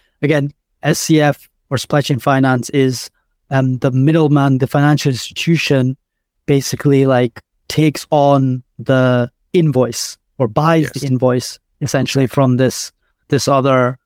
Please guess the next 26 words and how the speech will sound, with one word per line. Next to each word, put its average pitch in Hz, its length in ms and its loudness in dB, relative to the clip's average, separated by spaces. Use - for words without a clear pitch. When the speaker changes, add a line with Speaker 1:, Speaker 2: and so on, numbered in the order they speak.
Speaker 1:
buyer, 127 420 0
right? 139 220 0
Speaker 2:
Mm-hmm. 104 320 -2
Speaker 1:
So 143 180 0
it's, 139 300 0
it's 160 140 0
basically 156 440 0
having 143 260 0
those 147 160 2
things 151 180 -2
pay 143 220 0
out. 262 260 0
What's, 143 320 0
what's 139 200 -4
the - 60 -18
technology 123 420 0
doing? 123 300 -2
Speaker 2:
But 131 120 0
it's - 340 -2
just 139 240 0
having 123 320 -2
a 104 60 -2
proper 131 640 0
record, 127 640 0
the 117 160 0
scan 120 420 -2